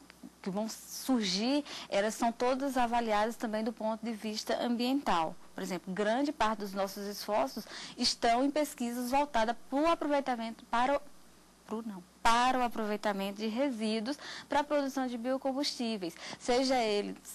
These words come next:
é, é, utilizando o próprio resíduo do, do, do processo já de bio-, de, de produção de biocombustíveis, ou seja ele de, vindo de outro, de outro setor industrial.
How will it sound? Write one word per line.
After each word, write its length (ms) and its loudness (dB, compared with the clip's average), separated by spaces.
é, 320 2
é, 520 2
utilizando 560 0
o 40 -2
próprio 320 -2
resíduo 420 -4
do, 360 4
do, 160 4
do 200 0
processo 300 0
já 100 0
de 100 -6
bio-, 320 -2
de, 200 -4
de 140 -10
produção 300 -4
de 100 -6
biocombustíveis, 960 -2
ou 160 2
seja 380 2
ele 140 2
de, 340 -4
vindo 300 2
de 120 0
outro, 920 2
de 100 -4
outro 180 -4
setor 240 0
industrial. 640 2